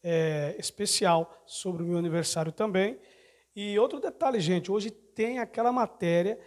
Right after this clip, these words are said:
que eu anunciei aí no final de semana, que é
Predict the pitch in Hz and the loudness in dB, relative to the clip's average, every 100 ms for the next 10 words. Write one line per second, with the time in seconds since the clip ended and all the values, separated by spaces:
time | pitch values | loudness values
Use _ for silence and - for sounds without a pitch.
0 | - _ _ - 208 196 226 285 269 294 | -20 _ _ -10 0 2 2 -2 -4 -4
1 | - 294 208 190 196 170 165 170 180 - | -4 4 6 8 6 4 2 0 -2 -6
2 | _ - 175 185 185 196 240 202 175 175 | _ -12 -10 -2 -2 0 0 0 0 -2
3 | - - _ _ - 247 220 185 | -6 -20 _ _ -12 0 2 2